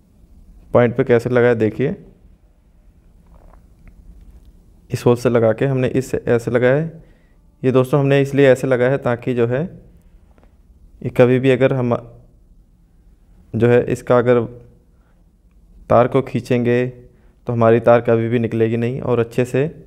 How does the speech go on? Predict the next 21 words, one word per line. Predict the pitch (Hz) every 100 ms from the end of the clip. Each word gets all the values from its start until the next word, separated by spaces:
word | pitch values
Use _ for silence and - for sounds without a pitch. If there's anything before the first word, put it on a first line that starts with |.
| _ _ _ _ _ _ _ _ _ _ _ _ _ - - -
इसमें | - - 117
बनी | 110 113 113
रहेगी। | 113 113 147 - - _ _ _ _ _ _ _ - - _ - _
ये | 123
हमने | 120 120 120
एक | 120 117 117 - 120
बल्ब | 117 123
में | 123
लगा | 113 117
दिया | 117 120 131
है, | 139 -
इसी | 120 120
तरह | 131 123
ही | 127
दूसरा | 120 113 - 131 151 - - _ _
इस | 131 131
होल | 135 120
से | 117
गुजारते | 120 113 110 110 123
हुए | 123 139 147 - _ -
हमने | 117 117 131